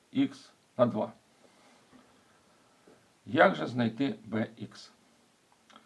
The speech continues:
У нас підінтегральна функція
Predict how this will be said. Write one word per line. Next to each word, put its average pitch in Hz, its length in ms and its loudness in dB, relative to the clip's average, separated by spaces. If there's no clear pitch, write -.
У 151 60 -4
нас 226 380 4
підінтегральна 120 840 0
функція 135 540 -10